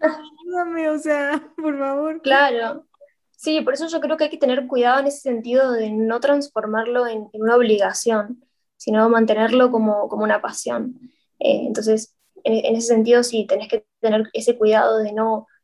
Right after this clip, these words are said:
Speaker 1: no exigirte de más y, y respetarte cuando querés y cuando no. Sobre todo, a mí me pasa con, con la poesía. Por ahí yo en algún momento intenté escribir una novela, escribí una novela en realidad, no lo intenté, lo hice,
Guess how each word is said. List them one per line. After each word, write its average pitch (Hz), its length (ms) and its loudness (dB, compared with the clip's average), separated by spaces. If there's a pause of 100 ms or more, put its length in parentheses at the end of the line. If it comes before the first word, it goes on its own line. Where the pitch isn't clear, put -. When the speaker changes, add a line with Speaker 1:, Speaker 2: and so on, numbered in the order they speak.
Speaker 1:
no 285 80 0
exigirte 262 460 2
de 208 100 2
más 247 440 4
y, - 380 -4
y 240 100 6
respetarte 226 720 0
cuando 233 300 4
querés 233 300 0
y - 60 -20
cuando 208 220 -8
no. 226 260 -2 (400)
Sobre 233 220 2
todo, 339 280 4 (160)
a 220 60 -2
mí 233 140 4
me 262 80 4
pasa 254 320 0 (480)
con, 202 260 -8 (100)
con 208 120 -2
la 202 120 -2
poesía. 240 640 2
Por 233 120 2
ahí 254 140 4
yo 247 120 0
en 254 80 6
algún 240 240 4
momento 240 420 4
intenté 220 360 -4
escribir 226 320 -2
una 226 140 2
novela, 220 320 -2
escribí - 300 0
una 220 120 4
novela 208 240 0
en 254 60 4
realidad, 240 320 -2 (680)
no 233 200 2
lo 233 80 6
intenté, 214 300 0
lo 220 140 2
hice, 226 440 -2